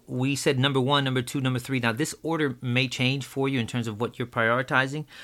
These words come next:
but memory is super duper important. I think the last thing and the only thing I'm gonna say really about memory is that this needs to be worked on at an early, early age. And let me tell you how you work on it. Attention. You need,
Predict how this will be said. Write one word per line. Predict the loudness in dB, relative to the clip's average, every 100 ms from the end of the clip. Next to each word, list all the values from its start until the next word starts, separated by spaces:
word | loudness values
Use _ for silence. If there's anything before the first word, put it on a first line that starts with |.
| 0
but | 2 4
memory | 4 4 2
is | 0
super | -2 -2 -2
duper | -2 0
important. | 0 2 0 2
I | 0
think | -2 -2
the |
last | 4 4 4 0
thing | -2 -2
and | -4
the | -2
only | -2 -2
thing | -4 -2
I'm |
gonna | -2 -2
say | -2 -2
really | 0 0 0
about | 2 0
memory | 0 -2 -2
is | 0
that | -2 -2 _ _ _ _ -20 -18 -8
this | 2 2 4
needs | -2 0
to | 0
be | 2
worked | 4 4 4
on | 2 2 0 _ -4
at | -4
an | -2 -6 -4
early, | -2 -2 -2
early | -2 -2 -2
age. | -2 -4
And | -4
let | -4
me | -2
tell | -4
you | -2
how | -2
you | -2
work | -2 -4
on | -4 -6
it. | -10 _ _ _ _ _ -12
Attention. | -12 -6 -6 -6 -8 -12 -16 _ _ _ _
You | -8 -2 0
need, | 2 0 -2 -4